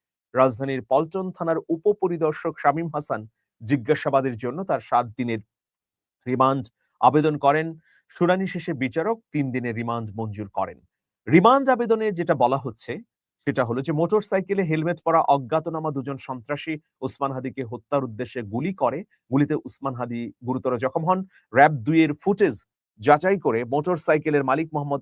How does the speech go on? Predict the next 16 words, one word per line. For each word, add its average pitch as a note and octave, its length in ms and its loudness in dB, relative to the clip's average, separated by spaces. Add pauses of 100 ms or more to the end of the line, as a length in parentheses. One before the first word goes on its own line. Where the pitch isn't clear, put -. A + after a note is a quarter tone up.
আব্দুল B2+ 360 0
হান্নানের D3 400 -4
বিষয়ে A2+ 400 -2 (340)
জানা B2 300 6
যায়। E3+ 280 4
এই E3+ 200 2
ঘটনায় D#3 440 -2
মামলা B2 280 -2
প্রক্রিয়াধীন C3 600 -6
রয়েছে। C#3 320 -2 (240)
প্রাথমিক D#3+ 320 0
জিজ্ঞাসাবাদে D3+ 560 -4 (260)
মোটরসাইকেলের D3 640 -2
বিষয়ে B2+ 280 -6
কোনো B2+ 180 -6
সন্তোষজনক B2 640 -4